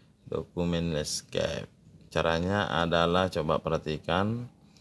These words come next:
kita klik orientation, kemudian kita pilih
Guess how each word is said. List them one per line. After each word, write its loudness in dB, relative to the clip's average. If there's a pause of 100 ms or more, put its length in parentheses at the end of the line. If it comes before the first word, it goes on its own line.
(140)
kita -2
klik 0 (720)
orientation, -4
kemudian 2
kita 0
pilih 2